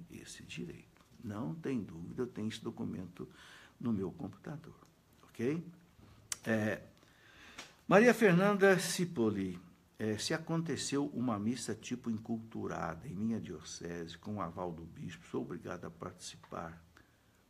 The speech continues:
Você não é obrigado a participar de nenhuma missa. Na missa a gente vai porque a gente quer. Ninguém é obrigado a ir, não, nós devemos celebrar a missa. Eu vou ser sincero, respondo por mim. Se eu for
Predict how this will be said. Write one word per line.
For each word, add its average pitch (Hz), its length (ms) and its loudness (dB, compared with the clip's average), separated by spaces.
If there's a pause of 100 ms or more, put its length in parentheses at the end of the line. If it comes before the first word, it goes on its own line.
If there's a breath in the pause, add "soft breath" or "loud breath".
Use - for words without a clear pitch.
(560 soft breath)
Você - 240 -16
não 110 80 -4
é - 20 -2
obrigado 98 280 -4
a 104 60 -6
participar 98 440 -6
de 113 100 -6
nenhuma 135 460 2
missa. - 340 -6 (500 loud breath)
Na 107 120 -2
missa 170 240 0
a 165 40 0
gente 151 180 -4
vai 120 200 0
porque - 200 -8
a - 20 -2
gente 175 220 -4
quer. - 300 -12 (880)
Ninguém 127 680 2
é 143 60 0
obrigado 113 760 -2 (480 soft breath)
a 85 120 -2
ir, 101 220 -6
não, 104 220 -4
nós 95 200 -4
devemos 101 460 -4
celebrar 151 400 -4
a - 40 -6
missa. - 340 -12 (640 loud breath)
Eu 196 300 10
vou 202 200 6
ser 190 200 -4
sincero, 180 420 -6
respondo 139 400 0
por 202 220 2
mim. 127 260 2 (600 loud breath)
Se - 300 0
eu 208 400 6
for - 420 4